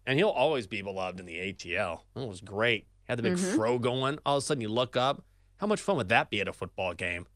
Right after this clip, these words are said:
Speaker 1: where you look up and you see, "Oh, my God, it's Ludacris." Speaking of halftime shows, what did you think of the halftime shows on Thanksgiving? Because people were crushing Jack Harlow as they should have been.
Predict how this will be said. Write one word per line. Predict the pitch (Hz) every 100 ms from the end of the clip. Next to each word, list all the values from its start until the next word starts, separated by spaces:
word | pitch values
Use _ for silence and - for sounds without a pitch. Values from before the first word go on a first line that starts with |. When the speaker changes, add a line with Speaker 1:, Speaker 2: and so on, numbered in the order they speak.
| _ _ _
Speaker 1:
where | 113
you | 110 104
look | 120 123
up | 120 123 117
and | 110
you | 107
see, | - 123 110 113 -
"Oh, | 190
my | 170 98
God, | 87 110 156
it's | 131 -
Ludacris." | 143 151 - 90 - - -
Speaking | - 349 381
of | 233
halftime | - 185 196 143 104 95 95
shows, | - 87 85 98 - - _ _
what | 131 202
did | 214
you |
think | 220 196
of |
the | 156
halftime | 165 170 156 147
shows | 127 147 139 123 -
on | 120 120 113 - _ -
Thanksgiving? | 135 113 - 131 110
Because | 98 - -
people | 160 156
were | 131
crushing | - - 98 - 123 127 123 _ _ _ -
Jack | 107 117 117
Harlow | 113 117 113 120 135 _
as | - 104 92
they | 98 92 90 85 _ - - -
should | - 123
have | 95
been. | 82 76